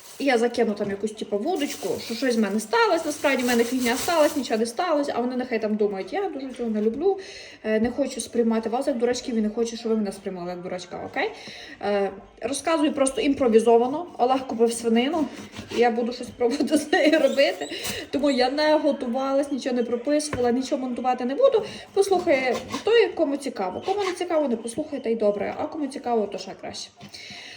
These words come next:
А, коротше, е, чого я плакала? Якщо прям взагалі дуже-придуже коротко, да, е, то це, мабуть, е, тому що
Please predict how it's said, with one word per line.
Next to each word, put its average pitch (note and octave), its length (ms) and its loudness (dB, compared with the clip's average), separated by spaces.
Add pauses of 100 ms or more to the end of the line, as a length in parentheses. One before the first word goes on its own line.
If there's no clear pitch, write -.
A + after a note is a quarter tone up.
(200)
А, A#3 220 4
коротше, C4 440 -2 (340)
е, A#3+ 100 2
чого C#4 240 2
я A3 60 4
плакала? - 420 -6
Якщо E4 580 0 (1040)
прям A#3 440 2
взагалі A3+ 580 2 (300)
дуже-придуже C#4 1000 0
коротко, G3 540 -2
да, A3+ 240 -2 (420)
е, - 140 -2
то A#3 100 2
це, D#4+ 200 -2
мабуть, E4+ 640 -2 (680)
е, B3+ 280 0
тому D4 300 2
що D#4+ 600 0